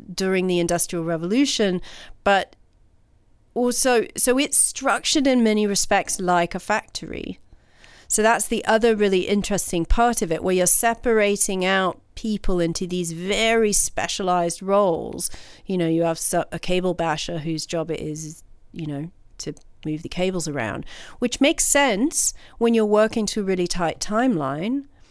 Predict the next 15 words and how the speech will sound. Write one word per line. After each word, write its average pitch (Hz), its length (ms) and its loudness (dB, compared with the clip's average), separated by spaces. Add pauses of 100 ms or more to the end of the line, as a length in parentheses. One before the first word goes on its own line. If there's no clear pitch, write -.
(760)
but 233 200 2
also 254 380 2
has 202 320 0
its - 380 -6 (180)
downside. 196 680 0
So 202 340 0 (360)
I - 80 2
think 339 260 4
what 269 180 6
you're 226 120 4
seeing 220 500 4
now 220 480 6
is - 220 2
you're 202 140 4
seeing 196 760 2